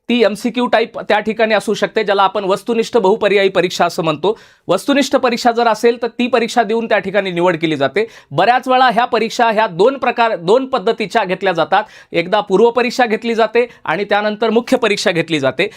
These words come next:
आणि मग पुढे जाऊन याच्यानंतर जर पुढे आवश्यक असेल, तर मुलाखत घेतली जाते आणि मुलाखतीनंतर कागदपत्र पडताळणीसुद्धा त्या ठिकाणी घेतली जाते.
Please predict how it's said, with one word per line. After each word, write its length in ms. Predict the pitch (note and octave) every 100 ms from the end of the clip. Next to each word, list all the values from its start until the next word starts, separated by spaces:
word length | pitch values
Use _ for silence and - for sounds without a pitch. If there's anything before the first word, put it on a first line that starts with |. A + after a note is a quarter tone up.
| - -
आणि 200 | - C4
मग 200 | A#3 D4+
पुढे 340 | D4+ A#3 A#3+
जाऊन 300 | A3+ G#3+ A#3+
याच्यानंतर 680 | G#3+ F3+ A#3+ A3+ G#3 G#3+ A3+ - _
जर 280 | C#3+ A3 C4+
पुढे 300 | B3 G#3 A#3+
आवश्यक 480 | G#3 F#3 A3 B3+ A#3
असेल, 320 | F#3+ A#3 A#3+ - _ _ -
तर 260 | B3+ G#3+ - - _ _
मुलाखत 420 | C#3 F3+ A3+ D4 A#3+
घेतली 300 | C4 B3+ B3
जाते 360 | A#3+ B3 C4 -
आणि 220 | D3 G3+
मुलाखतीनंतर 840 | F3 G#3+ A#3+ C4 C4 G3+ F#3 G#3+
कागदपत्र 640 | G#3+ E3 F#3+ A#3+ A#3+ A#3+ A#3+
पडताळणीसुद्धा 760 | G3 F#3+ G3 G3+ F#3+ E3+ G3
त्या 140 | F#3+
ठिकाणी 340 | F3 E3 E3 F3
घेतली 280 | C#3+ C#3 A#2+
जाते. 260 | F#2+ -